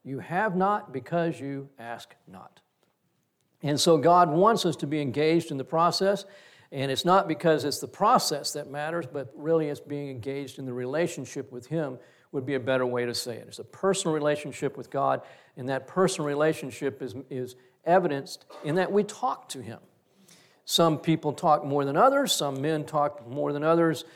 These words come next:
Very few men talk more than women. Um, at least when marriages go. Patsy, I come home and Patsy knows I've been teaching all day,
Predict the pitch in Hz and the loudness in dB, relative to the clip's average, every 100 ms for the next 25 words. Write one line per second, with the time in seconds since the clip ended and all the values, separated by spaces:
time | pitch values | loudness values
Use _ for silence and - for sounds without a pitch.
0 | _ - 147 156 - 175 165 156 147 143 | _ -2 2 2 4 4 4 2 0 0
1 | 135 139 135 135 143 175 147 95 - - | 0 -2 -4 -2 0 2 0 -4 -12 -10
2 | - - - - 139 135 123 117 101 - | -10 -12 -16 0 4 4 4 0 -8 -18
3 | - _ _ _ _ _ _ 135 139 156 | -20 _ _ _ _ _ _ -6 2 4
4 | 165 156 147 165 180 139 131 107 123 117 | 4 2 4 4 4 4 0 -2 -2 0
5 | 139 143 147 135 139 139 143 139 156 170 | -2 -2 -2 -2 -2 -2 -2 2 4 4
6 | 143 120 139 143 143 143 156 143 131 135 | 0 -4 -4 -4 -2 0 2 0 -2 -6
7 | 160 160 156 147 147 156 175 190 | -4 -4 -4 -2 0 4 4 2